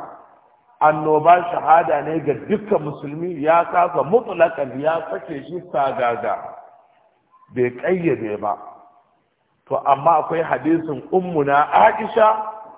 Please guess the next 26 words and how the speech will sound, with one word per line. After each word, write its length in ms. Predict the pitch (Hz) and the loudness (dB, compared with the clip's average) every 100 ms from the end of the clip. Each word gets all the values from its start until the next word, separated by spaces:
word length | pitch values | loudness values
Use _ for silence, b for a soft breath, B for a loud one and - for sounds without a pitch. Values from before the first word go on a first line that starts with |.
| - | -8
ya 440 | 131 160 170 170 - | 0 4 4 2 -4
kayyade 520 | 185 175 160 135 135 | -4 -4 -8 -8 -8
irin 280 | 165 170 147 | -4 -4 -6
musulman 540 | 135 120 135 127 139 147 | -10 -12 -12 -8 -6 -6
da 80 | 117 | -4
za 200 | 123 127 | -4 -6
su 80 | 123 | -6
samu 280 | 107 113 113 | -8 -8 -10
shahada, 460 | 101 107 107 98 - - _ - | -10 -6 -6 -8 -14 -20 _ -6
ba 120 | 110 | -6
kowane 440 | - 175 160 143 | -2 2 2 2
musulmi 480 | 110 98 - 87 87 | -6 -12 -18 -18 -18
ba. 80 | 76 - _ _ _ _ - _ _ _ _ _ _ _ _ _ _ _ _ _ _ _ - | -20 -20 _ _ _ _ -20 _ _ _ _ _ _ _ _ _ _ _ _ _ _ _ -2
Shi 120 | - | 0
ma 340 | 196 202 107 - | 6 6 6 2
a 80 | 143 | -2
Imam 320 | 143 165 214 214 160 | 0 2 4 2 -2
Bukhari 540 | 160 175 170 175 175 170 - - | 2 4 4 2 -4 -10 -18 -8
sai 80 | 185 | -4
ya 100 | 185 | -2
kawo 340 | 185 180 185 185 | 4 6 6 4
su 80 | - | -2
a 140 | 143 135 | -2 0
jere, 680 | 135 127 139 139 - - - _ _ _ _ - | 0 2 0 -2 -8 -16 -20 _ _ _ _ -4
hadisin 440 | 135 165 160 139 | 0 0 -2 -4
Aisha. 500 | 107 147 127 - 123 | 0 0 0 -4 -10